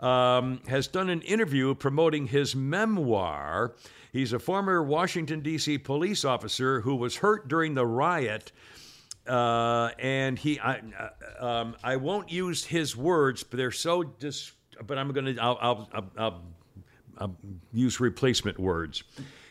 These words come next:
He calls, uh, the, uh, the leader of the, uh, Republicans in the House an, an effing weasel bitch, uh, Kevin McCarthy.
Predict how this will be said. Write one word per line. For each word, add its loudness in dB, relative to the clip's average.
He 0
calls, 2
uh, 2
the, 0
uh, 0
the 0
leader 2
of 0
the, 2
uh, 2
Republicans -2
in -4
the -2
House 2
an, 0
an 0
effing -2
weasel 0
bitch, 2
uh, 2
Kevin 2
McCarthy. 2